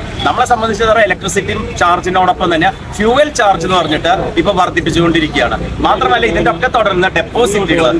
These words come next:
നമ്മള് അവിടെ കൂടുതൽ അടയ്ക്കേണ്ട സാഹചര്യം വരികയാണ്. ഇങ്ങനെ ഒരു തരത്തിലും നീതീകരിക്കാൻ പറ്റാത്ത രീതിയിലുള്ള വർധനവാണ് വന്നിരിക്കുന്നത്. റെഗുലേറ്ററി കമ്മീഷണർ അടുത്തൊക്കെ തന്നെ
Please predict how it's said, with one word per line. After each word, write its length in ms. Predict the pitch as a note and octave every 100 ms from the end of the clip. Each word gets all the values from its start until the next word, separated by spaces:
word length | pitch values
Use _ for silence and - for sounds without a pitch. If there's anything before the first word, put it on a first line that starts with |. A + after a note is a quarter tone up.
| D#3 -
നമ്മള് 400 | E3 F3+ G#3 A3 - - D#3
അവിടെ 240 | F3 F#3+
കൂടുതൽ 420 | F#3+ F3+ F3 G3+ E3
അടയ്ക്കേണ്ട 680 | F3+ - A3 G#3+ A3+ A#3 -
സാഹചര്യം 540 | - F3+ G#3+ A#3+ B3+
വരികയാണ്. 540 | G#3 E3 C3+ - - -
ഇങ്ങനെ 300 | - C4+ B3+
ഒരു 280 | A3 D#4+
തരത്തിലും 560 | E4+ C4+ A#3 - G#3+ A#3 - - - - F3+
നീതീകരിക്കാൻ 640 | A#3 D#4+ D4+ C#4+ - C4
പറ്റാത്ത 340 | A3+ - F#3+ G3+
രീതിയിലുള്ള 380 | F#3 F3 E3+
വർധനവാണ് 840 | E3 D#3 - B3+ B3+ G3 D3+ - -
വന്നിരിക്കുന്നത്. 480 | D#3+ D#3 D#3 D#3 E3+
റെഗുലേറ്ററി 400 | F3 A3+ - B3+
കമ്മീഷണർ 400 | A3+ - - -
അടുത്തൊക്കെ 460 | - G3+ A#3 A3
തന്നെ 260 | G3 F3